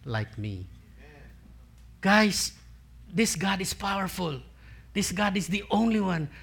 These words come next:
This God is almighty. You better accept it, because if you don't, you will either be foolish or wise.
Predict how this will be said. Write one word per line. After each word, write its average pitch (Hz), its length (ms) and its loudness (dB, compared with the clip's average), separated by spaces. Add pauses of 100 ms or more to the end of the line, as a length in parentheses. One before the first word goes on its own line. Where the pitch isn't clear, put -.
This 220 180 2
God 214 220 0
is 208 180 -4
almighty. 214 800 0
You 208 160 0
better 208 320 0
accept - 480 0
it, 196 200 0
because 202 240 -2
if 196 160 -4
you 202 100 0
don't, 190 420 4 (220)
you 202 140 4
will 196 120 6
either 185 280 8
be 175 140 2
foolish - 840 2 (760)
or 156 100 -4
wise. 147 720 -4